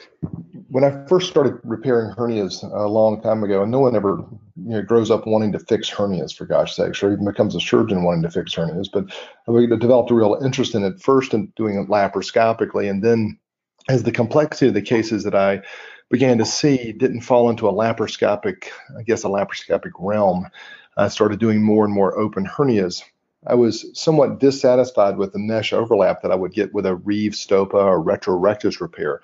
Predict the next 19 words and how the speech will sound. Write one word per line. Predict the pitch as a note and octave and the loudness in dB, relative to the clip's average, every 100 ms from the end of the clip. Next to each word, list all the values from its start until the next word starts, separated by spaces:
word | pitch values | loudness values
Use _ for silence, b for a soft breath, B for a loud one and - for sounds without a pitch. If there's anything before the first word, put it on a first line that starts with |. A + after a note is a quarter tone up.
| b b b _ - | b b b _ 0
Fantastic | B2+ A#2 C3 A#2+ A#2+ A2+ | 2 4 2 2 0 2
operation, | A2 G#2+ G#2+ G#2 - G2+ F#2+ _ | 2 2 0 0 -2 -8 -10 _
and | G#2 | -6
I | G#2 | -4
think | - G#2 | -4 -2
it | A2 | -4
should | - G2+ | -4 -4
be | G2+ | -4
the | F2+ | -2
go-to | G#2 G#2+ G#2 G#2+ | 2 2 2 -2
move | F#2+ G2 G2 F#2 - B B B | -2 -2 0 -2 -6 B B B
for | - | 0
the | A2 | 2
majority | G#2 G2 G#2 G2+ G2 | 2 2 4 4 2
of | F#2 | 0
open | G2 F#2 F#2 - - | -4 -6 -10 -12 -10
ventral | C3+ - F#2 | -8 -6 -4
hernia | B2+ C3 G#2 | -2 -2 -2
repairs. | G2 G2 E2+ D#2 | -4 -6 -6 -8